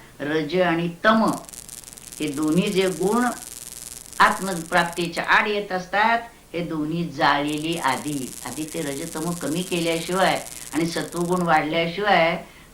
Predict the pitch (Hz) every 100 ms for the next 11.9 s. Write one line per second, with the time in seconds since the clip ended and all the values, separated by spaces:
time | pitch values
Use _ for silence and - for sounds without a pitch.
0 | - 156 147 165 160 165 165 151 151 147
1 | 156 151 143 151 165 170 165 - 170 214
2 | 226 220 - 175 170 185 - - - 156
3 | 190 180 180 170 170 180 180 - - -
4 | 170 143 165 170 170 170 135 135 180 170
5 | 135 113 92 - - - - - 170 170
6 | 143 135 - 196 208 214 190 147 123 127
7 | 117 110 - - - - - - 147 143
8 | 143 180 202 190 190 185 - 165 185 180
9 | 170 170 190 - - - 90 - 151 185
10 | 226 233 185 165 - 170 180 175 - -
11 | - 123 107 107 - - - -